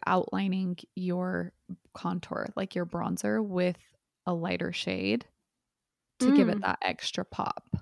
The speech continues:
Speaker 1: Does that kinda make sense?
Speaker 2: Okay, so it's giving it, like, m-, a more shadowy effect.
Speaker 1: Yes.
Speaker 2: Got it. Oh,
Speaker 1: Yes.
Speaker 2: under your bronzer, like, l-, lower on your cheek. That is
Speaker 1: Yes.
Speaker 2: what that means.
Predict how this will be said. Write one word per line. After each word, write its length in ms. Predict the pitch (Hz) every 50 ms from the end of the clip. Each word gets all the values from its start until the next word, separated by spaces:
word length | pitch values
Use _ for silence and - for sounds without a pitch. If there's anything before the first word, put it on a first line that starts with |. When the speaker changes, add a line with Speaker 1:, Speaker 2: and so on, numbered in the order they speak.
| - _ _
Speaker 1:
Does 100 | - 220
that 160 | 247 247 -
kinda 200 | - 320 311 311
make 140 | 320 311 -
sense? 380 | - - 320 320 320 - - - _ _ _ _ _ _ _ -
Speaker 2:
Okay, 280 | - 269 262 254 233 233
so 120 | - -
it's 140 | 247 233 -
giving 240 | - 277 233 240 233
it, 80 | 233 202
like, 240 | 226 226 220 - -
m-, 140 | 233 220 - -
a 60 | 240
more 200 | 233 220 220 220
shadowy 500 | 208 - - - 214 202 202 - - -
effect. 560 | - - - - - - - - - - - -
Speaker 1:
Yes. 1080 | 202 190 185 180 185 170 160 82 73 62 - 196 - - - - - - - - - _ _ -
Speaker 2:
Got 240 | - 233 220 214 214
it. 180 | 214 - - - - - _ _ _ _ - - - - - _ -
Oh, 340 | 247 254 254 247 240 240 233
Speaker 1:
Yes. 80 | 214 220 - _ _ _ -
Speaker 2:
under 420 | 240 247 254 262 254 233 254 247
your 200 | 254 247 233 226
bronzer, 560 | 214 220 214 208 208 208 208 - 226 214 214 208
like, 220 | 208 208 202 -
l-, 120 | 220 214 -
lower 580 | - - - 226 226 220 220 214 208 214 208 202
on 140 | 202 202 202
your 100 | 190 -
cheek. 460 | - - - - - - - - - - _ _ -
That 400 | 220 190 185 185 170 226 220 214
is 120 | 214 214 -
Speaker 1:
Yes. 60 | -
Speaker 2:
what 140 | 220 - -
that 120 | - -
means. 400 | - 110 90 117 220 - - -